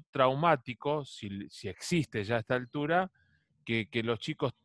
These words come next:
entiendan el porqué o que entiendan que la normalidad es lo otro, que esto es supuestamente excep-, excepcionalidad, porque uno a veces ya hasta duda eso, y, y que crea-, que se, entiendan que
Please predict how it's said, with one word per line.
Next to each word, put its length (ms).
entiendan 560
el 180
porqué 500
o 160
que 100
entiendan 420
que 340
la 160
normalidad 640
es 100
lo 200
otro, 580
que 120
esto 180
es 80
supuestamente 720
excep-, 580
excepcionalidad, 1400
porque 240
uno 140
a 40
veces 220
ya 80
hasta 220
duda 340
eso, 580
y, 880
y 60
que 160
crea-, 380
que 120
se, 240
entiendan 480
que 220